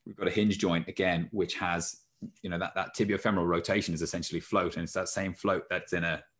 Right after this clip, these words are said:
that's in a pedal. So again, Charlie, if you were, you know, if you're riding in cleats, then, you know, that it may well be that that cleat position is just not allowing your ankle to position itself where it wants to be right now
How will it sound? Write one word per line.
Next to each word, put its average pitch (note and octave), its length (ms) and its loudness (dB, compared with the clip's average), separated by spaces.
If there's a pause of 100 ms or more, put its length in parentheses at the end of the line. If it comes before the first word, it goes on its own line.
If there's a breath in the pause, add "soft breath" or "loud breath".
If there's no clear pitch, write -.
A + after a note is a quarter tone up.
(340)
that's - 140 -8
in F#2+ 80 -2
a E2+ 40 -6
pedal. F#2+ 300 2 (800)
So G#2 280 2 (200 loud breath)
again, G2+ 220 2
Charlie, G#2 240 2
if F2 80 -2
you A2 140 6
were, F#2+ 280 4 (280 loud breath)
you A#2 80 0
know, G2+ 60 2
if F#2+ 100 -2
you're A2 100 6
riding G2 360 2
in E2 80 -2
cleats, - 640 0
then, F#2+ 380 0
you F#2+ 100 -6
know, F2+ 100 -6
that F#2+ 200 -4
it F#2+ 140 -6
may G2+ 160 -2
well F#2+ 180 0
be F#2+ 200 2
that F2+ 140 -2
that F#2 200 -6
cleat G#2+ 240 0
position F2+ 360 -2
is E2 220 -6
just - 260 -4
not F#2+ 220 -2
allowing F#2 300 -2
your F#2+ 120 -2
ankle F2+ 460 -4 (160)
to - 180 -12
position G2 400 -2
itself F#2 280 -4
where G2+ 120 2
it F#2+ 60 -2
wants F#2+ 240 -4
to F2 100 -10
be F2 320 -2
right F2+ 220 -2
now F2 320 0